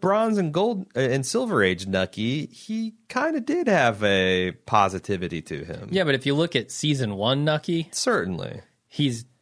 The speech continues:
Speaker 2: he has changed from season one Nucky.
Speaker 1: And I think that we're going to eventually get to the bottom of all the Mabelosity that, uh, is probably at
Speaker 2: Yeah.
Speaker 1: the root of this.
Speaker 2: Yeah.
Speaker 1: Uh, but
Speaker 2: So,
Speaker 1: he,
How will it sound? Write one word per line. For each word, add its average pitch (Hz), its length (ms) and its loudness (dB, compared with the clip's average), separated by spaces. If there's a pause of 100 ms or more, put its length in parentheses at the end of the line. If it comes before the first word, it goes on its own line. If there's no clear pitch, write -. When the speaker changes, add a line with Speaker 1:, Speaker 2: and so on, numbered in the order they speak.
(120)
Speaker 2:
he 180 200 0
has 165 240 2
changed 113 500 0
from 101 380 -4
season 104 340 -4
one 98 220 -6
Nucky. 90 360 -16
Speaker 1:
And 113 120 4
I 117 80 6
think 127 360 0
that 107 280 0
we're 107 340 2
going 110 260 0
to 101 40 2
eventually 101 500 0
get 95 200 -4
to 95 80 -6
the 87 60 -4
bottom 92 440 2
of 82 320 -8 (300)
all 87 260 0
the 87 120 -4
Mabelosity 87 1000 -2
that, 78 340 -10
uh, 80 320 -6
is 80 100 -8
probably 104 340 0
at 95 160 0
Speaker 2:
Yeah. 85 60 -4
Speaker 1:
the 80 80 -12
root 90 200 -4
of 80 100 -10
this. 78 460 -4 (240)
Speaker 2:
Yeah. 95 240 -6 (560)
Speaker 1:
Uh, 98 380 4
but 135 180 2
Speaker 2:
So, 139 140 2
Speaker 1:
he, 127 40 -12